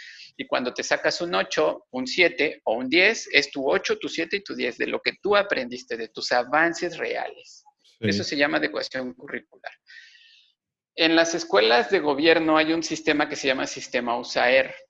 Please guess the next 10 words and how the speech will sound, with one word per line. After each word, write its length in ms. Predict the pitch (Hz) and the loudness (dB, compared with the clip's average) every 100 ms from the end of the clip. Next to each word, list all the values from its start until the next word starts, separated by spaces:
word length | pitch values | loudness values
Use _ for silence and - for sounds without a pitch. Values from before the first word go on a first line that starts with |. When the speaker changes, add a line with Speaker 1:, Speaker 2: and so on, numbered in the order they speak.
| _ | _
Speaker 1:
Ujú. 300 | - - 202 175 | -16 -12 -10 -10
Speaker 2:
usaer. 460 | - 98 98 98 _ _ _ _ _ - | -8 -6 -6 -10 _ _ _ _ _ 0
Speaker 1:
Que 80 | |
el 60 | 131 | 0
sistema 500 | - 131 143 139 143 | 0 0 4 6 4
usaer 460 | 143 - 151 143 139 | 2 4 6 6 6
es 280 | 139 151 - | 4 2 0
para 360 | 127 113 95 | 0 2 0
aprendizaje 1200 | 110 - 120 113 - 120 117 135 127 127 - - - | -2 0 -2 -4 -2 -2 -2 0 2 2 -2 -10 0
de 580 | 123 131 135 143 156 | 4 6 6 2 -2